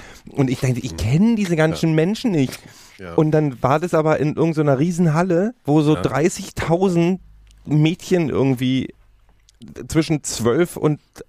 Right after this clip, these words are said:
Speaker 1: sechzehn irgendwie am Start waren und die bejubelt haben wie die größten
Speaker 2: Ja,
Speaker 1: Superstars
Speaker 2: das ist echt
Speaker 1: überhaupt.
Speaker 2: krass, ne? Ja, ja, ja.
Speaker 1: Ich kenn keinen Menschen von
Speaker 2: Ja.
Speaker 1: denen.
Speaker 2: Ja, aber du bist jetzt auch so einer von denen.
Speaker 1: Ja, ich wollte ein bisschen Unpacking machen, wir
Speaker 2: Nee,
Speaker 1: müssen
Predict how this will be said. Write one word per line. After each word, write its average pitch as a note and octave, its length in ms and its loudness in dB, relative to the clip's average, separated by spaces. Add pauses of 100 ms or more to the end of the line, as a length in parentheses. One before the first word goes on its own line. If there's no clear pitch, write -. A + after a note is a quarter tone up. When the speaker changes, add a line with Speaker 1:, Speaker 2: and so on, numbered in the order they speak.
(340)
Speaker 1:
sechzehn B2+ 720 0
irgendwie A2+ 300 2
am G#2+ 100 0
Start A#2 280 0
waren C3 120 0
und A2+ 160 0 (180)
die A#2+ 200 -6
bejubelt B2+ 480 0
haben C#3 180 0
wie C3 80 -2
die B2 80 -10
größten C#3+ 400 -2
Speaker 2:
Ja, C3+ 40 -4
Speaker 1:
Superstars C#3+ 320 -2 (120)
Speaker 2:
das A#2 80 -4
ist - 40 -10
echt C3+ 40 -4
Speaker 1:
überhaupt. B2+ 340 0
Speaker 2:
krass, E2+ 140 -18 (240)
ne? - 40 -14 (200)
Ja, G2+ 60 -12
ja, G2 140 -14
ja. - 120 -14
Speaker 1:
Ich - 120 -2
kenn C4 200 -2
keinen G#3+ 200 2
Menschen A#2 300 0
von F#2+ 120 -2
Speaker 2:
Ja. F#2 40 -12
Speaker 1:
denen. A2+ 200 -4 (200)
Speaker 2:
Ja, B2 60 -2
aber A#2 80 -6
du B2 80 -8
bist B2+ 100 -8
jetzt C3+ 120 -8
auch - 100 -6
so - 120 -8
einer F2 220 -6
von E2+ 140 -6
denen. E2+ 200 -2
Speaker 1:
Ja, C#3 180 0 (220)
ich B2+ 140 2
wollte D3+ 240 2
ein - 20 -2
bisschen D#3 200 -2
Unpacking F3+ 560 -2
machen, G3+ 340 -2 (100)
wir A#2+ 120 0
Speaker 2:
Nee, C3 60 2
Speaker 1:
müssen C#3 40 0